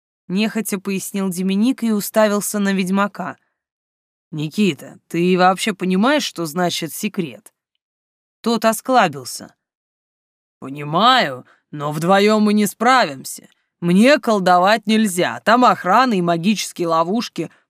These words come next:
Нам нужна и Наташа, и Рисая. Без последней мы точно не обойдёмся». Инкуб явно был недоволен тем, что тот при мне откровенничает. Он процедил сквозь зубы: «Потом обсудим».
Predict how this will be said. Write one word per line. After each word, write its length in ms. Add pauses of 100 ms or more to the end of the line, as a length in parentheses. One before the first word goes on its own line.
Нам 300
нужна 380
и 40
Наташа, 500
и 60
Рисая. 560 (280)
Без 180
последней 600
мы 120
точно 360
не 140
обойдёмся». 720 (920)
Инкуб 400
явно 320
был 240
недоволен 640
тем, 260
что 260
тот 300
при 160
мне 240
откровенничает. 1000 (360)
Он 240
процедил 580
сквозь 320
зубы: 480 (540)
«Потом 560
обсудим». 800